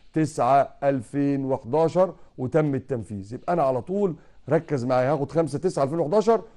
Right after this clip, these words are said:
وهاخد المبلغ اللي هو خمسة وتمانين ألف، ودي مناقصة قطع غيار سيارات الركوب. أروح على طول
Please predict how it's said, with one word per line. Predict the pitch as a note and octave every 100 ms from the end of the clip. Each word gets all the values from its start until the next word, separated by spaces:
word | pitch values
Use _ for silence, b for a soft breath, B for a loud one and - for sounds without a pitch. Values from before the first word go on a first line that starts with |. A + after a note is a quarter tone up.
| b
وهاخد | B2+ D#3 D#3 D#3
المبلغ | D3 D#3+ D#3 C#3+
اللي | C#3+
هو | D#3+ D3
خمسة | D#3 D3 C#3
وتمانين | C3 C3+ C#3+ D3
ألف، | D#3+ E3+ E3 b b
ودي | C3+ D#3
مناقصة | E3 E3 E3 - -
قطع | E3 D#3+ C3
غيار | C#3+ D#3
سيارات | C#3+ C#3 C#3+ D3+ D3
الركوب. | C#3 C3 - F#2+ D#2 -
أروح | C#3 F3+ E3
على | D3
طول | C3+ F#3+ B3